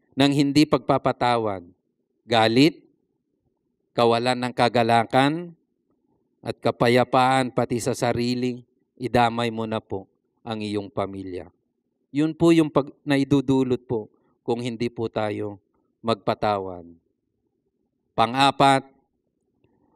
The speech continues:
lumakad sa pamamagitan ng Espiritu sa krus ni Jesucristo.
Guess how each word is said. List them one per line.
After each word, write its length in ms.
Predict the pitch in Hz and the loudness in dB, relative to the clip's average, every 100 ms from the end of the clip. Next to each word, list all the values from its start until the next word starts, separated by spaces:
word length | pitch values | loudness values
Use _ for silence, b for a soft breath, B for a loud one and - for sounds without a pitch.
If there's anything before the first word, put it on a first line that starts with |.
| _ - | _ -2
lumakad 560 | 127 151 175 190 190 | 2 4 4 4 4
sa 160 | 175 165 | 4 4
pamamagitan 800 | 165 165 160 165 160 190 190 180 | 4 4 4 2 2 2 4 2
ng 160 | 175 170 | 2 -2
Espiritu 1040 | 165 - 185 180 180 185 _ _ 185 175 | -4 -4 4 4 4 -2 _ _ 4 4
sa 160 | 165 - | 2 -2
krus 640 | 180 180 135 - - - | 4 6 4 -2 -10 -6
ni 160 | 151 143 | -4 -4
Jesucristo. 800 | - 151 - 139 131 - 120 | -4 -8 -6 -10 -10 -10 -10